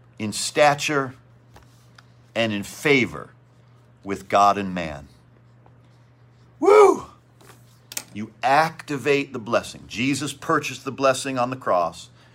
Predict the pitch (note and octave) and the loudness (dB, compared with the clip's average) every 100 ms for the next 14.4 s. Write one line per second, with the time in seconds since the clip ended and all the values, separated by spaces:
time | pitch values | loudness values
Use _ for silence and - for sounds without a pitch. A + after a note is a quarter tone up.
0 | _ _ F#2 F#2+ - B2 B2+ - G#2 F#2 | _ _ -14 -14 -4 -2 -2 -4 -12 -10
1 | F2 D#2+ F2+ D#2+ D#2 C#2+ C#2+ - _ _ | -12 -14 -8 -8 -8 -16 -20 -20 _ _
2 | _ _ _ _ G2 F#2+ F2+ - - _ | _ _ _ _ -10 -8 -8 -12 -20 _
3 | _ _ _ _ _ G2 F#2 D#2+ D#2 D2 | _ _ _ _ _ -12 -10 -8 -10 -12
4 | C#2 - - _ _ _ _ _ _ _ | -16 -20 -20 _ _ _ _ _ _ _
5 | _ _ _ _ _ _ - - _ _ | _ _ _ _ _ _ -20 -20 _ _
6 | _ _ _ _ - G2 A2 A2 G#2+ A2+ | _ _ _ _ -8 0 2 2 2 4
7 | A2 A2 - - - - _ _ _ _ | 6 4 -2 -12 -16 -20 _ _ _ _
8 | F#2+ F#2 F2 E2+ E2 _ _ _ - G2 | 0 0 -2 -6 -16 _ _ _ -10 -10
9 | - A2+ A2 G#2+ G2+ - A#2 - - _ | -8 -6 -4 -4 -6 -8 -8 -8 -18 _
10 | _ _ _ _ _ _ _ _ _ _ | _ _ _ _ _ _ _ _ _ _
11 | - A#2 G#2+ G#2 G#2 G#2+ G#2+ A#2 G#2+ G#2 | -4 -2 -2 -4 -2 -2 -4 -6 -6 -6
12 | F#2+ - A2 G#2+ - A2+ A2 G#2+ A2+ A2+ | -10 2 4 4 2 2 2 0 -8 -8
13 | G#2 - A2 A2+ A2 G#2 G#2 G#2 G#2+ G#2 | -10 -12 -4 2 2 0 -6 -4 -4 -4
14 | A#2 G#2+ A2 | -8 -6 -8